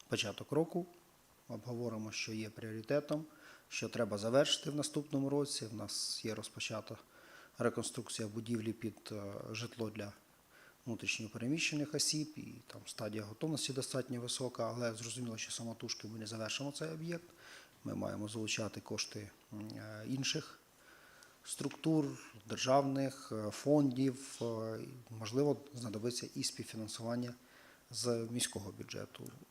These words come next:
І ключові пріоритети зрозумілі, це безпека, і це все-таки наш, е, напрямок, е, підтримки дітей, соціальний захист, наші воїни. З цим будемо працювати. Тому, е, долучайтесь активно до обговорення бюджету.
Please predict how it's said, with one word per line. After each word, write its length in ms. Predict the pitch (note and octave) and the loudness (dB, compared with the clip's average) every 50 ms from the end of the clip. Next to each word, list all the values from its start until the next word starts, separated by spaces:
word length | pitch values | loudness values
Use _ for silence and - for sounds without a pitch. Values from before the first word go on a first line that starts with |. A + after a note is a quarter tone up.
| - - | -14 -10
І 280 | D#3+ E3 E3+ E3 D3 B2+ A2 - - - - - - | -6 -4 -4 -4 -4 -6 -8 -12 -18 -20 -20 -14 -8
ключові 340 | - A#2+ - - C3 C3+ C#3 | -2 0 0 2 4 2 2
пріоритети 760 | C3 A#2+ A#2+ A2 A2 G#2+ - - C3 C3 C3 - A2+ G#2+ G#2 G2+ - - - - - - A#2 A2+ | 2 0 0 0 0 0 2 4 4 4 4 2 0 0 -2 -4 -8 -16 -20 -18 -14 -12 -8 -6
зрозумілі, 440 | A2+ G#2 G2+ A2 A2+ C3 C3+ B2 G#2+ | -4 -4 -2 0 2 2 2 2 0
це 160 | - - G#2 | -2 -2 -4
безпека, 520 | G2+ G2+ - - - B2 B2+ - - A2 | -2 -2 -2 0 2 0 0 0 0 -2
і 200 | G2+ G2+ G2+ G#2 A2 A2+ A2+ - | -4 -4 -6 -8 -10 -10 -10 -10
це 140 | - - A2 | -10 -8 -8
все-таки 440 | - - A#2 G#2+ - - - A2 | -8 -8 -8 -10 -12 -12 -12 -10
наш, 240 | G#2 A2 G#2 - - | -8 -6 -6 -6 -6
е, 60 | G#2 - - - - - - - - - - - - - - - - G#2+ G#2 G#2 G#2 G#2 G#2+ | -8 -12 -18 -20 -20 -20 -20 -18 -18 -16 -16 -18 -18 -20 -18 -14 -12 -10 -8 -8 -8 -6 -4
напрямок, 640 | A2+ A2 G#2+ - A#2 G#2 G#2 G2+ - - - - G#2 | -2 -2 -2 -2 -4 -6 -6 -6 -8 -10 -10 -8 -8
е, 200 | G2+ G2+ G#2 G#2 - | -8 -8 -8 -10 -10
підтримки 440 | - G#2 - A2 G#2+ G#2 - - G2+ | -12 -10 -8 -8 -10 -8 -8 -8 -6
дітей, 500 | G#2 G#2+ G2+ - C#3 C#3+ D3 D3 C#3+ C#3 - - - - - - - - - | -6 -6 -2 2 4 4 4 4 2 -2 -8 -14 -18 -20 -20 -20 -18 -16 -10
соціальний 480 | A2+ - - - B2+ C3+ C#3 C3 B2+ | -6 -4 0 2 2 4 4 2 2
захист, 580 | A#2 B2+ B2 A#2 A2 - - A2+ A2 - - - - - - | 2 2 2 2 2 0 -2 -8 -6 -6 -8 -8 -10 -12 -8
наші 320 | A2 G#2+ A2 - - C#3 | -6 -4 -2 0 0 0
воїни. 500 | C3 B2 B2+ B2 A#2+ A#2+ A2+ A2 A2 A2+ A2+ - - - - - - - - - - - - - A2 | 0 2 2 2 2 2 0 0 -2 -6 -8 -8 -8 -8 -8 -10 -16 -18 -18 -18 -18 -16 -10 -6 -2
З 60 | - | 0
цим 200 | - - C3 B2 | 2 4 4 4
будемо 340 | A#2 A2+ A#2 A2+ A2+ G#2+ A2 - - - - - - - - - - - - - - - - - | 4 2 2 2 2 0 -2 -4 -12 -20 -20 -20 -20 -20 -20 -20 -20 -20 -18 -18 -16 -14 -10 -6
працювати. 480 | - C3 - - C#3 A#2 F#2+ - - A2 - | -2 2 4 6 6 6 4 0 -4 -6 0
Тому, 340 | C3 D3 D3+ C#3 - - - | 2 4 6 6 6 6 4
е, 340 | C3 B2 A2+ A2+ A2 G#2+ G#2 G#2 A2 - - - - | 6 6 6 4 2 -2 -4 -8 -12 -14 -12 -4 2
долучайтесь 580 | - D3+ D3+ D3 - D3+ C3 A2+ - A2+ - C3 | 4 6 6 8 10 10 10 8 6 4 0 0
активно 360 | B2 - - B2+ A2+ A2+ A2 | 0 0 -2 -2 0 0 2
до 100 | G#2+ B2 | 2 2
обговорення 460 | B2 A#2+ C3 C3 B2+ B2+ B2+ B2+ B2+ | 2 2 4 4 4 6 6 4 4
бюджету. 520 | B2+ D3 C#3 D3 G#3 A#3 A#3+ - E3 C3+ | 2 2 2 2 2 2 2 0 -2 -4